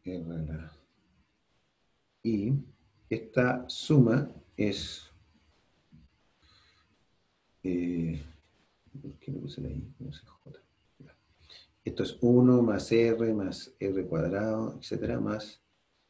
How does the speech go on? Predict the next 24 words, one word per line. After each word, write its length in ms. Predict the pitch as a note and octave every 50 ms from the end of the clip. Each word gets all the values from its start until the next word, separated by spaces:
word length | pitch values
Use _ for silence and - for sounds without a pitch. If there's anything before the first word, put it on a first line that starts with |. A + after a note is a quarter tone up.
| _ _ -
R 460 | F#2+ G#2 G#2 G2 G2 A2 G#2+ G#2+ - -
a 140 | F#2 F2+
la 360 | F#2 F2+ F2+ F2 - - - - _ _ -
N, 360 | G2+ G2 E2 D2 C#2+ C#2+ - -
¿cierto? 380 | - - - - - - - - - - _ _ _ _ _ _ _ _ - - - - - - _ _ _
Y 300 | - B2+ B2 B2+ B2+ C3+
hay 200 | C#3+ D3+ D#3+ D#3+
un 180 | D#3+ D#3+ C#3+ D3
truco 680 | - D#3+ E3 C#3+ C#3 C#3 C#3+ E3 E3 - - - - _ _ -
eh, 320 | A#2 A#2 A#2 A#2 A#2 A#2 A#2 A#2
en 80 | A2+ A2+
el 240 | A2+ A2 A2 A2+
que 240 | - - A#2 A2 G#2+
yo, 540 | A2 A#2+ A#2 A#2+ B2 B2 B2 B2+ - - - - _ _ -
eh, 400 | G#2 G#2 G2+ G2+ G2+ G2+ G2 F#2+
calculo 640 | - G2 G2 - - - B2+ B2 A#2+ B2 B2 B2 -
R 280 | A#2+ A#2 A2+ B2 B2
veces 480 | A#2 B2 A#2+ - - A#2+ - - - - -
S 360 | C3+ C3 C3 C3+ - B2 A#2+
y 160 | B2+ A#2 A2
me 120 | G#2 G2+ G2
queda 240 | - A2+ G#2+ G#2+
R 440 | - - A2+ A2 A2+ A2+ A#2 A2+ A2+
más 600 | G#2+ G#2 G#2 A2 A2 A2 A2 - - - - -